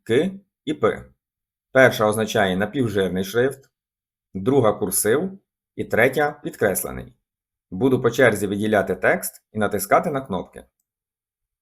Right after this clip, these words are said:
Напівжирний. Курсив.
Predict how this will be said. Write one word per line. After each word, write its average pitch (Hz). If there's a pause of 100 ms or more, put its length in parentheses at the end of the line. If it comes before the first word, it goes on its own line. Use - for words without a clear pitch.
(2250)
Напівжирний. 101 (3250)
Курсив. 98